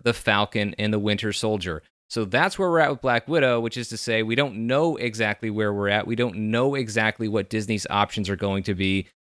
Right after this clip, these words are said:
but those are at least some of the potential options and the considerations, uh, that Disney is going to be thinking about in the weeks and months ahead. And in just a moment,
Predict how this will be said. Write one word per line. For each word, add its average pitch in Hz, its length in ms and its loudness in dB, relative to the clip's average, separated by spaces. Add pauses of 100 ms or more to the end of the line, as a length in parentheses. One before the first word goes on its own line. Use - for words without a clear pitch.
(100)
but 101 100 -2
those 139 220 6
are 135 60 4
at 120 60 2
least 123 200 0
some 117 160 0
of 113 40 -6
the 107 80 -2
potential 143 440 0
options 131 480 2
and 110 260 -2
the 107 60 -4
considerations, 113 1040 2 (280)
uh, 98 160 2
that 98 180 0
Disney 107 420 0
is 92 120 -4
going 104 180 -2
to 98 60 -2
be 98 100 -2
thinking 165 380 2
about 113 420 4
in 113 400 -2
the 117 80 -2
weeks 107 360 -2
and 110 160 -4
months 101 280 -2
ahead. 123 420 2 (400)
And 131 100 6
in 123 80 4
just 139 300 0
a 143 40 -2
moment, 160 380 0